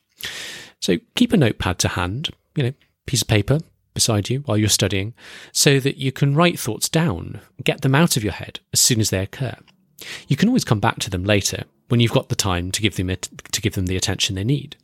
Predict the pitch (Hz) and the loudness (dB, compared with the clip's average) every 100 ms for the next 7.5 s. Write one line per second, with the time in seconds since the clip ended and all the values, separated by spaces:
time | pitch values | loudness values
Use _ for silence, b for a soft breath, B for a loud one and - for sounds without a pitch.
0 | _ - 147 190 165 139 120 120 - 131 | _ -2 2 4 4 2 0 -2 0 2
1 | 160 98 - - - - - - - - | 2 2 -4 -8 -14 -16 -12 -10 -10 -12
2 | 113 _ _ _ - - 113 131 - 143 | -16 _ _ _ -10 -2 2 2 2 -2
3 | 95 87 - - - 95 - 110 107 107 | -4 -6 -10 -12 -16 -16 -8 -4 0 0
4 | 113 98 123 107 87 90 95 92 120 107 | 0 0 -2 -2 -4 -10 -10 -6 -2 0
5 | 107 - 104 90 B B 165 B 113 107 | 0 0 -4 -8 B B -10 B 2 2
6 | - 156 127 123 151 185 202 151 - 120 | 2 2 2 2 2 2 4 2 2 0
7 | - - 101 90 | 0 -2 -2 -4